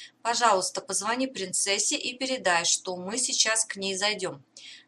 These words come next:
Нам нужно обсудить с ней один неотложный вопрос». «Нам, сэр?» «А в чем дело? Что, есть какие-то причины, по которым ты не можешь туда пойти?» «У меня сейчас в разгаре инвентаризация запасов продовольствия».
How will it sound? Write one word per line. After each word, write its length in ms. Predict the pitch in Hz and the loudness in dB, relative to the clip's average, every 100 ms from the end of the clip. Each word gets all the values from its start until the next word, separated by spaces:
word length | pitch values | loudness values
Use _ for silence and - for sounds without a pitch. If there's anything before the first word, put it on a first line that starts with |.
| _ | _
Нам 460 | 165 180 202 208 208 | -10 -2 0 0 -2
нужно 340 | 208 196 202 | -6 0 2
обсудить 460 | 202 - 208 - - | 2 -2 -6 -4 -2
с 140 | - | -2
ней 160 | 220 202 | 0 0
один 280 | 196 208 | -2 -6
неотложный 500 | 202 214 226 226 196 | -2 -2 -2 -4 0
вопрос». 540 | 202 220 185 156 - - _ _ _ _ _ | 0 -2 -4 -4 -6 -8 _ _ _ _ _
«Нам, 340 | 151 170 170 202 | 0 6 6 6
сэр?» 420 | - 240 262 - - _ _ _ _ _ _ _ _ | 4 6 6 4 -6 _ _ _ _ _ _ _ _
«А 120 | 175 165 | -8 -8
в 100 | - | 2
чем 400 | - 269 247 254 | 4 4 0 0
дело? 460 | 277 285 190 165 | 2 4 6 4
Что, 480 | 160 - - 247 233 | 2 0 -2 -2 -2
есть 280 | 190 220 214 | 0 0 2
какие-то 420 | 214 196 226 196 | 2 0 -4 -6
причины, 540 | - 202 - 339 339 277 | -6 4 6 6 2 -4
по 120 | 196 | 0
которым 500 | 202 196 208 190 180 | 2 2 2 -4 -4
ты 140 | 202 | -4
не 100 | 190 | -4
можешь 320 | 202 190 175 - | -2 -4 -2 -2
туда 240 | 185 175 | 0 0
пойти?» 480 | 170 180 175 165 - _ _ _ _ _ _ _ - | 2 0 0 -8 -10 _ _ _ _ _ _ _ -2
«У 120 | 185 | 0
меня 480 | 190 185 185 208 214 | 2 4 8 10 8
сейчас 580 | - 208 - 196 202 190 | 4 0 6 8 8 6
в 40 | |
разгаре 640 | 185 190 180 196 202 202 190 208 | 4 4 6 8 8 8 0 -2
инвентаризация 960 | 196 202 202 208 214 190 190 185 - 180 | -4 -4 -2 -2 -2 4 6 6 2 2
запасов 640 | 180 175 180 185 185 196 | 2 2 6 6 6 -4
продовольствия». 920 | - 202 208 202 175 175 - 175 165 | -4 2 4 4 2 0 -4 -6 -6